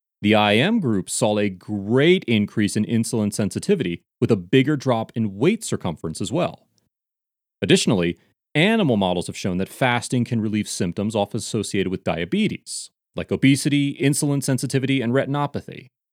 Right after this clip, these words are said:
In human studies, fasting has been so beneficial that it reversed insulin resistance in patients with prediabetes or type two diabetes. Can fasting be harmful?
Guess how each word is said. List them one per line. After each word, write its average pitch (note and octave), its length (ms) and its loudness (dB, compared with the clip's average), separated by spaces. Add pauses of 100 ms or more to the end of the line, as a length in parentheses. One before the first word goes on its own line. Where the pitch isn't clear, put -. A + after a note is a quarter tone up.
(560)
In D3+ 100 4
human G#3 280 6
studies, - 540 -2 (240)
fasting F3 460 2
has D3+ 100 0
been B2+ 180 2
so G3+ 480 2
beneficial G#3+ 680 0 (100)
that A2 140 4
it G#2+ 180 -2 (320)
reversed C#3 540 6
insulin F#3+ 520 -2
resistance G3 520 -2
in B2+ 100 -2
patients D3 400 -2
with G2 140 -4
prediabetes E3 960 0
or A#2 120 -2
type A2+ 300 -2
two G#2 260 -4
diabetes. - 840 -12 (1400)
Can D#3+ 140 4
fasting F3+ 460 0
be E3 140 -2
harmful? C3+ 640 -6